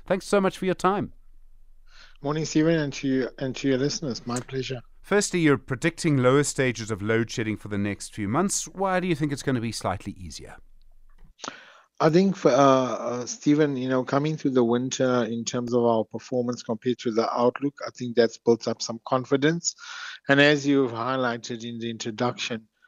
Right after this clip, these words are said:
Speaker 2: uh, last year during the summer, we didn't have these three units of Kusile that will be available to us, you know, uh, plus the unit five coming on by December.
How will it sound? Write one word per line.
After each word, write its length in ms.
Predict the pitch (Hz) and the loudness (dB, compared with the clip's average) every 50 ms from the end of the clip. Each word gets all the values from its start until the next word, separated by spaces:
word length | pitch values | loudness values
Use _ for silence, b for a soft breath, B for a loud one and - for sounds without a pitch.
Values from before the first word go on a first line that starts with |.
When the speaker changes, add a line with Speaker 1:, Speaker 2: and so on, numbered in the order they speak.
| b b b b b _ - | b b b b b _ -2
Speaker 2:
uh, 440 | 127 123 127 123 120 120 120 - - | 0 2 4 4 4 2 0 -2 -2
last 500 | 113 117 127 131 139 147 - - - - | 2 4 4 6 4 4 0 -6 -8 -2
year 320 | 160 156 151 147 143 143 123 | 2 4 4 6 4 2 0
during 360 | 117 - 131 127 127 127 123 | -4 -6 -6 -4 -4 -4 -6
the 80 | 120 113 | -8 -8
summer, 400 | - - 135 127 127 123 123 123 | -6 -6 -6 -4 -2 -2 -2 0
we 120 | 123 127 | -2 -2
didn't 260 | 120 131 127 135 131 | -2 -2 -6 -4 -4
have 180 | 123 123 123 117 | -2 -2 -2 -2
these 220 | 117 117 117 - | -4 -6 -8 -8
three 160 | - - 127 | -4 -2 -2
units 480 | 120 117 117 117 113 117 113 - - - | -2 0 -2 -2 -2 -4 -6 -8 -4 -6
of 140 | 113 - _ | -6 -6 _
Kusile 580 | - 120 - - - 127 123 120 131 143 160 156 _ _ b b b b _ - | -10 -8 -6 -4 0 2 4 6 6 4 4 0 _ _ b b b b _ 2
that 180 | 127 123 - - | 2 2 4 6
will 160 | 139 131 123 | 4 4 4
be 200 | 113 123 120 120 | 4 4 6 6
available 640 | 117 110 107 117 113 117 120 123 117 113 120 120 117 | 6 6 6 4 4 6 6 4 4 2 2 -2 -2
to 180 | - - 131 | -4 -4 -4
us, 480 | 117 110 117 123 135 127 - - - - B B B B B B B B _ - | -4 -4 -2 -2 -4 -4 -6 -10 -12 -14 B B B B B B B B _ -2
you 140 | 131 131 | 0 4
know, 260 | 131 131 131 131 131 120 | 6 6 6 6 4 4
uh, 240 | 127 123 123 123 | 2 2 2 2
plus 440 | 120 - 135 127 - - - - - | 0 2 2 2 2 2 -4 -10 -8
the 100 | - 120 | -8 -6
unit 320 | 113 117 120 123 123 117 - | -4 -4 -4 -4 -6 -8 -6
five 340 | - 131 127 127 123 123 | -2 -2 0 0 0 -2
coming 320 | - - 123 123 127 127 123 | -4 -6 -6 -6 -4 -4 -4
on 220 | 120 123 120 113 | -4 -4 -4 -4
by 180 | 107 117 113 113 | -4 -2 -2 -2
December. 680 | 110 120 117 - - 147 147 147 143 127 120 120 131 | -2 -4 -10 -6 0 0 2 2 4 4 4 4 4